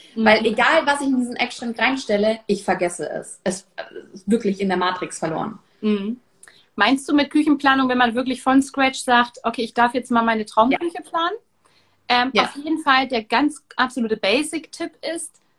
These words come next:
Speaker 1: frag dich, warum du diese Schränke oder Schubladen brauchst und was da rein soll. Also sei dir, weil das kenne ich auch,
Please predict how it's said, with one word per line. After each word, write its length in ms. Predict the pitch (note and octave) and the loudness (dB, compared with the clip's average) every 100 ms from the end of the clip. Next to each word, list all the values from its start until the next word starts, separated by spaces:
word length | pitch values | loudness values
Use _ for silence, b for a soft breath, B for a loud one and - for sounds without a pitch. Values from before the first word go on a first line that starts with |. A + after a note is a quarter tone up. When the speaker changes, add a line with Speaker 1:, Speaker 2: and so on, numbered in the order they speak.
| _ _ | _ _
Speaker 1:
frag 420 | - - B3 C4+ | -12 0 2 2
dich, 200 | - C4+ | -4 -4
warum 420 | A3+ G#3+ C4+ D#4 C4 | -2 0 0 0 -2
du 80 | G#3+ | -4
diese 460 | G#3+ G3 F#3+ F#3 - | -8 -4 -2 -4 -6
Schränke 480 | - A3 A3 A3+ | 0 2 2 0
oder 160 | F#3+ G3 | -4 -6
Schubladen 500 | - A3 G3+ F#3 G3+ | -6 -2 2 2 0
brauchst 360 | - F#3+ F#3+ - | 0 0 0 -6
und 80 | |
was 180 | G#3 G#3 | -8 -4
da 120 | A#3 | -2
rein 320 | A#3 D4+ E4 B3 | 2 4 4 2
soll. 360 | E3 D#3+ F3 _ | 0 -4 -8 _
Also 200 | - G#3+ | -4 -2
sei 220 | A3 A#3 A#3+ | 2 4 4
dir, 220 | C4 B3+ b b b | 2 -2 b b b
weil 220 | A3+ A3+ - | 2 2 -2
das 160 | C4 | -12
kenne 200 | - D#4+ | -2 0
ich 140 | D#4 - | 0 0
auch, 180 | D#4 | 0